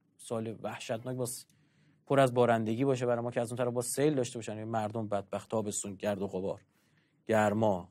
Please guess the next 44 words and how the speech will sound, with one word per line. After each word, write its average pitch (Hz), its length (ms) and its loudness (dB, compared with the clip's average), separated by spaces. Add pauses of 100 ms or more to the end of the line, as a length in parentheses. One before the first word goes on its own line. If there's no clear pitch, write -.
(120)
خشکی، 107 500 -2
زمستون 107 640 -2
باز 110 240 2
باید 107 200 2
به 101 80 2
آب 120 300 4
بیاد، 104 200 0
سیل 120 240 0
ببره 104 280 -2
خونه. 90 160 -14 (200)
ما 131 100 8
باید 151 260 12
خودمون 151 320 8
آماده 107 260 0
کنیم. 107 200 -8
در 151 260 10
مجموع 165 380 6
بارش 214 280 8
خیلی 214 320 8
زیادی 214 240 10
خواهیم 151 260 4
داشت. 127 140 0
دریاچه 180 320 10
ارومیه 208 240 6
احیا 202 200 4
شد - 200 -8 (1400)
که 165 60 4
این 175 80 8
آقایون 160 320 12
در 151 200 12
کمال 170 480 10
وقاحت 156 400 12
اومدن 156 240 4
گفتن 151 260 2
ما 143 180 8
دریاچه 147 320 10
ارومیه 131 180 4
رو 120 80 6
احیا 120 180 2
کردیم، - 320 -4
از 123 140 4
آسمون 131 420 4
بارون 127 340 8
بارید. 101 260 -2